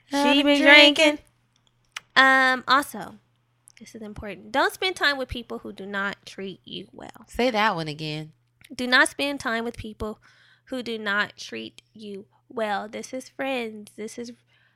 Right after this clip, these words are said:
Speaker 2: uh,
Speaker 1: Niggas.
Speaker 2: spouses. Yes, this is coworkers. Anybody who doesn't know how to treat you, be gone. We're not saying yes to shit that doesn't make us feel good. We're
Speaker 1: Yes.
Speaker 2: learning how to say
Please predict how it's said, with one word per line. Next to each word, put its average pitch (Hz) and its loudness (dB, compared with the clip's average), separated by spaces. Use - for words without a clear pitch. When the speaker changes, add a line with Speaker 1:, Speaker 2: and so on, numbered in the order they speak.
Speaker 2:
uh, 240 0
Speaker 1:
Niggas. 247 4
Speaker 2:
spouses. 254 4
Yes, 214 -6
this 240 -8
is 254 -10
coworkers. 254 -8
Anybody 359 0
who 349 -8
doesn't 302 -6
know 294 -6
how 294 -4
to 262 -8
treat 294 -12
you, 294 -10
be 294 -4
gone. 320 -8
We're 294 -4
not 320 -6
saying 285 -8
yes 233 -2
to 254 -10
shit 247 -8
that 214 -6
doesn't 233 -6
make 220 -8
us 220 -10
feel 220 -6
good. 170 -14
We're 170 -4
Speaker 1:
Yes. 233 0
Speaker 2:
learning 269 -2
how 277 -2
to 240 -4
say 233 -4